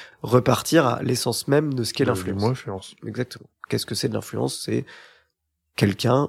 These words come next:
Speaker 1: ou un collectif qui, par la recommandation,
Speaker 2: Hmm.
Speaker 1: euh, oriente, euh, une base de, euh, de, de gens qui, euh, là ou les suivent, euh, de par, voilà, leur,
Speaker 2: Ouais.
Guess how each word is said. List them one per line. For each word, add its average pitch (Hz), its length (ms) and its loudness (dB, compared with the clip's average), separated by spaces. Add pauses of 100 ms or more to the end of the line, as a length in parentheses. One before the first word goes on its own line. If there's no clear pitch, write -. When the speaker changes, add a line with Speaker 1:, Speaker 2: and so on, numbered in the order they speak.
(160)
Speaker 1:
ou 147 360 4
un 117 120 -2
collectif - 760 0
qui, 143 400 4 (800)
par 139 180 10
la 120 140 6
recommandation, 120 840 2 (260)
Speaker 2:
Hmm. 120 120 0 (300)
Speaker 1:
euh, 107 360 0 (340)
oriente, 127 680 4 (360)
euh, 104 440 -2 (340)
une 104 360 -6
base 120 540 4
de, 113 140 -2
euh, 104 340 -4 (220)
de, 104 160 -18 (340)
de 113 260 -2
gens 117 180 4
qui, 107 380 -2
euh, 101 120 -4 (140)
là 117 360 6
ou 110 80 0
les 117 160 2
suivent, 139 460 2 (680)
euh, 107 520 2 (1000)
de 113 340 0
par, 113 400 4
voilà, 107 260 0
leur, 104 140 -2
Speaker 2:
Ouais. 98 160 0